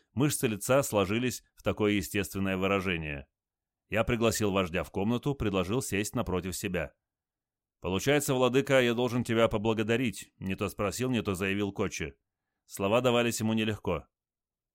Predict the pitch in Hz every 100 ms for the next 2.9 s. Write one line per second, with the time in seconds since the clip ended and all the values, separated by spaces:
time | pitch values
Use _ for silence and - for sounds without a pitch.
0 | - 90 - 90 - - 147 143 - _
1 | _ _ 95 98 101 104 101 101 101 98
2 | 98 104 - 104 104 - 90 92 80